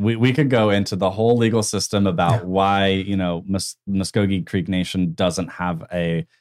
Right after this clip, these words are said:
Speaker 1: marriage equality, you know, proclamation or, or statement in,
Speaker 2: Mm-hmm.
Speaker 1: from the, their government. But the United States has the federal, like,
Speaker 2: Yeah.
Speaker 1: legislation that, like, allows marriage equality. It is, it, it, I would just encourage anyone out there to,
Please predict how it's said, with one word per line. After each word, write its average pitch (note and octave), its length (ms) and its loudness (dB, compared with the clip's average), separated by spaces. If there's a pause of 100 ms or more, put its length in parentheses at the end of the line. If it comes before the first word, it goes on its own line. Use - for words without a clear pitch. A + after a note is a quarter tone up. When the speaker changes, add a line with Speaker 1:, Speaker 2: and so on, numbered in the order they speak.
(140)
Speaker 1:
marriage G2+ 220 2
equality, F2 520 0 (420)
you G#2 120 2
know, E2 240 -2 (200)
proclamation F#2 540 -2
or, E2 300 -4
or E2 100 -10
statement F2+ 400 -4
in, E2+ 160 -2
Speaker 2:
Mm-hmm. G#2+ 240 4 (220)
Speaker 1:
from F#2 140 0
the, F2 160 -4
their F#2 220 0
government. E2+ 500 0 (480)
But F2+ 260 -2
the F#2+ 80 0
United E2+ 300 2
States F2+ 320 0
has D#2+ 300 -2
the E2 160 -2
federal, F#2+ 720 2
like, E2 280 0
Speaker 2:
Yeah. C#3 100 0
Speaker 1:
legislation F2+ 680 0
that, E2+ 100 2
like, E2 200 -4
allows E2 360 -2
marriage E2 240 0
equality. D#2+ 500 0 (400)
It G2 160 2
is, G2 420 0 (420)
it, G#2 160 -2
it, - 180 -14 (500)
I G#2 160 2
would A2 140 4
just G#2+ 180 0
encourage G2+ 400 2
anyone G2+ 340 4
out F2+ 220 -2
there F#2 140 2
to, F2+ 160 -2